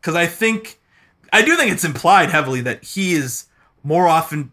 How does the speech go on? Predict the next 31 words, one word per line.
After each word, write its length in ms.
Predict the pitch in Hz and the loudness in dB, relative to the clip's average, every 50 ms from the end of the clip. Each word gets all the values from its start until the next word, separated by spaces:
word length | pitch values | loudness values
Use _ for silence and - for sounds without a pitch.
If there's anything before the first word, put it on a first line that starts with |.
| _ | _
I 80 | - 170 | -2 -2
think 160 | 170 220 208 165 | 0 0 0 0
that's 200 | 190 175 - 185 | 0 0 0 -2
what 60 | 170 | -4
it's 120 | 139 - | -4 -2
meant 160 | 165 156 - | -4 -4 -4
to 80 | - 139 | -6 -6
be, 180 | 139 151 156 143 | -4 -2 -2 -2
like, 180 | 135 131 131 | -2 -4 -4
you 60 | 143 | -4
know, 120 | 139 135 127 | -4 -4 -4
'cause 220 | 113 - 151 120 - | -6 -8 -12 -12 -6
Andrew's 480 | - 160 165 165 147 151 147 135 - | -4 -2 -2 -2 -2 -4 -4 -4 -6
one 220 | 135 139 131 123 123 | -6 -6 -6 -6 -6
is, 220 | 120 120 - - | -8 -8 -6 -6
like, 240 | 131 123 110 104 - _ _ _ _ _ _ _ | -4 -4 -4 -6 -12 _ _ _ _ _ _ _
he 240 | _ - 165 160 139 | _ -10 -8 -8 -8
became 260 | - 147 - 165 143 | -8 -6 -4 -4 -4
Spider-Man 400 | 120 - - 151 151 151 147 139 | -4 -2 0 0 2 2 0 -2
full 240 | - - - 156 151 | -2 -4 -4 -4 -4
time 280 | 147 - 175 156 151 135 | -2 -2 0 0 0 0
and 140 | 127 123 110 | -4 -6 -6
stopped 260 | - - 147 139 - - | -2 -2 -2 -2 -2 -2
pulling 200 | 147 147 139 127 | -4 -4 -4 -4
his 80 | 123 120 | -8 -8
punches, 600 | - - 147 131 - - 120 117 113 - - - _ _ _ _ _ _ _ _ | -6 -4 -4 -4 -4 -6 -8 -8 -8 -12 -14 -16 _ _ _ _ _ _ _ _
whereas, 640 | - 139 139 139 135 135 135 131 127 123 120 117 | -4 -2 0 2 2 2 2 0 0 -2 -4 -4
uh, 440 | 139 135 135 135 127 127 120 123 123 - _ _ _ _ _ _ - | -4 -2 0 0 0 0 -2 -4 -6 -10 _ _ _ _ _ _ -4
Toby 420 | - 185 190 196 170 175 160 151 | -2 0 2 2 0 0 -4 -6
comes 360 | 131 - - 175 165 156 127 | -6 -4 -4 -2 -2 -2 -4
in 280 | 151 156 151 135 127 - | -4 -4 -4 -6 -8 -12